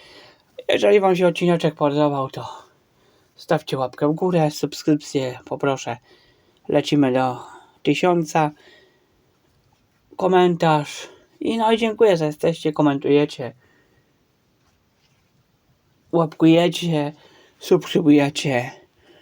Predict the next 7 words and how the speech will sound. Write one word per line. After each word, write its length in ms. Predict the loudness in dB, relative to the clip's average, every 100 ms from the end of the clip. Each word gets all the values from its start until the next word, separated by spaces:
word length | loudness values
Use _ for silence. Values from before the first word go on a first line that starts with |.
| _ _ _ _ _ _ _ _ _ _ _ _ _ _ _ _ _ 2
Będę 380 | 2 4 2
dzisiaj 380 | 0 -2 -6 -6 -12 _ -6
długi, 320 | -2 0 0
długi, 280 | 6 6 6
długi, 180 | 2 -6
długi 300 | -2 2 4
odcineczek. 720 | 4 2 -2 -2 -2 -6 -10